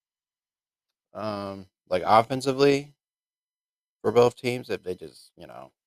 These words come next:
almost have the same kind of team offensively, 'cause they ju-, if they run the ball, bootleg it, take some shots here and there. Like, I think,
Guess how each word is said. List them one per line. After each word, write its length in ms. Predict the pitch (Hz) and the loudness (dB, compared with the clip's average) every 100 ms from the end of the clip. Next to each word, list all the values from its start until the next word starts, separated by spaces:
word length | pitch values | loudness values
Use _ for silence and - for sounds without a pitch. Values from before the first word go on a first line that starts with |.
| _ _ _ - | _ _ _ 0
almost 240 | 160 180 | 0 2
have 120 | 170 | -2
the 120 | 120 | -4
same 720 | - - - 101 104 117 123 123 _ _ _ _ _ _ - | -10 -10 -8 -6 -4 -6 -10 -14 _ _ _ _ _ _ -6
kind 340 | 107 104 107 | -4 -4 -8
of 100 | 95 _ _ _ _ _ _ - | -12 _ _ _ _ _ _ -16
team 460 | - 113 117 123 120 _ - | -10 -8 -8 -10 -16 _ -2
offensively, 680 | 117 - 131 131 127 135 131 | -2 0 -6 -4 -2 0 0
'cause 220 | 101 78 - | -6 -14 -12
they 100 | 90 | -12
ju-, 120 | 92 _ | -12 _
if 120 | 90 - | -16 -8
they 140 | 87 | -4
run 200 | 92 117 | 2 2
the 80 | 135 | 4
ball, 460 | 123 110 107 101 - _ _ _ _ _ _ _ _ _ 120 | 8 10 10 8 4 _ _ _ _ _ _ _ _ _ 0
bootleg 480 | 127 120 117 110 | 2 4 4 4
it, 220 | 110 107 _ _ _ _ _ _ _ _ _ _ _ _ - | 4 2 _ _ _ _ _ _ _ _ _ _ _ _ -10
take 140 | 107 | -10
some 160 | - 107 | -10 -2
shots 380 | 120 107 104 | 4 6 4
here 180 | - 113 | 2 2
and 140 | 107 104 | 2 0
there. 380 | 101 101 98 _ _ _ _ _ _ _ _ _ _ _ _ _ _ _ _ _ _ _ _ _ _ _ - | 0 0 -4 _ _ _ _ _ _ _ _ _ _ _ _ _ _ _ _ _ _ _ _ _ _ _ -10
Like, 140 | 85 | -4
I 80 | 90 | -2
think, 280 | 101 101 | -2 -4